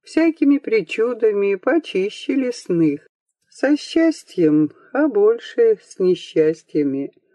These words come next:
Про счастье читалось весело, с упоением, точно о себе – о славных деньках и приятных ребячьих делишках. Глотались страницы без счёту.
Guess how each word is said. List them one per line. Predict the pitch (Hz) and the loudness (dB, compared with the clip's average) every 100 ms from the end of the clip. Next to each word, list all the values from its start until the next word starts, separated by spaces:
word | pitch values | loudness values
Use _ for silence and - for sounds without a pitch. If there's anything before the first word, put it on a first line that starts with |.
| _ _ | _ _
Про | 214 208 214 | 0 0 0
счастье | - 220 214 - - 196 185 180 | 0 2 2 0 -4 2 2 2
читалось | 196 175 185 170 170 - | -2 0 0 0 -2 -2
весело, | 170 285 302 - 262 247 - _ _ | 0 0 0 -2 0 -2 -2 _ _
с | - | -2
упоением, | 381 - 339 277 214 180 156 156 156 _ _ | 0 2 2 4 2 4 4 2 0 _ _
точно | - 185 165 - 208 277 | 0 2 0 -2 0 2
о | |
себе – | 294 - 277 202 160 - _ - | 0 0 2 2 2 0 _ -4
о | 180 | -4
славных | - 202 196 185 180 170 | 0 2 2 2 0 0
деньках | 156 175 180 262 311 - | 2 2 2 2 0 0
и | 453 | -2
приятных | - 233 262 349 349 185 - | 0 0 2 2 2 0 0
ребячьих | 170 160 185 - - 156 147 | 0 2 2 0 -2 -4 0
делишках. | 156 147 170 - 175 165 - _ _ | 0 2 -2 -2 -2 -2 -6 _ _
Глотались | 165 175 381 - 339 349 320 - | 0 2 2 0 0 4 2 2
страницы | - - 269 277 262 254 - - | -4 -2 0 2 2 0 -2 -2
без | 202 330 359 | 2 0 0
счёту. | - - 165 156 151 147 147 | -8 -2 2 2 2 2 0